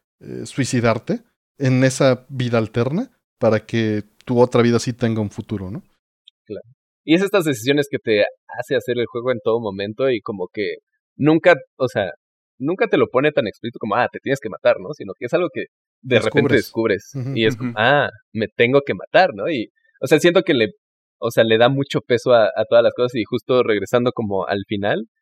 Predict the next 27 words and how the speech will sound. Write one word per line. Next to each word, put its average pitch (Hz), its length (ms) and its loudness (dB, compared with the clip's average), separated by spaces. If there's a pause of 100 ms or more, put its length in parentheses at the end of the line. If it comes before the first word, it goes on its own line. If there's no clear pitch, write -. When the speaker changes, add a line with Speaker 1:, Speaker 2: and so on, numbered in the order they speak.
(260)
Speaker 2:
es 131 180 -2
esto 147 240 0
de, 113 180 4 (140)
"Ah, 190 200 4
no 156 120 4
nada 185 240 6
más 120 280 2
es, - 300 -4 (180)
o 110 60 -4
sea, 107 140 0
me 101 60 -8
está 113 200 2
poniendo 120 460 0
una 117 400 0
escena 107 340 -2
pregrabada 101 600 2
del 95 260 -6
regreso 95 420 -2
del 95 180 -2 (280)
tiempo, 101 340 -4
¿no? 95 120 -8
Para 101 120 -4
explicarme 90 500 -8
esto". - 200 -14
O - 440 -20
sea, 113 240 4 (120)
hay, 131 160 4